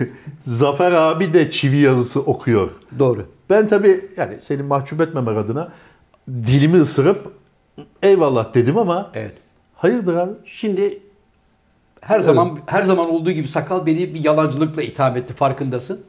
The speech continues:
Speaker 1: Evet.
Speaker 2: Buradan sakala özellikle sesleniyorum.
Speaker 1: Evet.
Speaker 2: Sakal şu mevzu geçtiği zaman hemen arkamıza Muazzez hocamla benim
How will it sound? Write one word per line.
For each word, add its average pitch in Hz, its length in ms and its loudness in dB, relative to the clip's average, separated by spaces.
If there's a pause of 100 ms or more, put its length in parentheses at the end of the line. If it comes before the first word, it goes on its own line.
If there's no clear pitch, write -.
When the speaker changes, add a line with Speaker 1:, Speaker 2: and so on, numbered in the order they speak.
Speaker 1:
Evet. 120 300 0 (400)
Speaker 2:
Buradan 196 500 -2
sakala 202 500 0
özellikle 180 560 4
sesleniyorum. 131 760 -4
Speaker 1:
Evet. 123 280 0 (440)
Speaker 2:
Sakal 208 520 0
şu 320 320 2
mevzu 196 580 0
geçtiği 185 360 -4
zaman 202 280 0
hemen 226 360 -2
arkamıza 175 640 -2
Muazzez 190 560 0
hocamla 180 580 0
benim 156 320 2